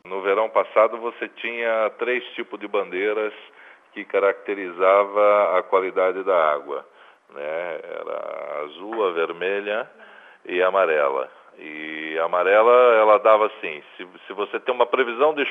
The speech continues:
chuva à tarde, então tome banho de manhã que à tarde você não pode ir. Isso você causa uma certa incerteza à população.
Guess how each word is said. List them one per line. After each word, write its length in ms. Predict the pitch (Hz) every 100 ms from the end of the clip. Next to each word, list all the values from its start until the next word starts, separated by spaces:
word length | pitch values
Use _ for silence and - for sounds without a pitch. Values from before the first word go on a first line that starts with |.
| -
chuva 240 | 139 123
à 40 |
tarde, 440 | 113 127 143 160 156
então 240 | 131 139
tome 260 | - 143 127
banho 260 | 113 143
de 120 | 139 120
manhã 280 | 117 127
que 80 | 135
à 60 | 139
tarde 300 | 135 127 123
você 120 | -
não 120 | 131 123
pode 320 | 127 123 110
ir. 200 | 90 76 - - - -
Isso 200 | 139 220
você 240 | 254 269
causa 320 | 262 170 180
uma 160 | 180 175
certa 280 | 165 156 160
incerteza 600 | 156 - 156 - 139 123
à 40 | 87
população. 640 | - - 82 82 - 69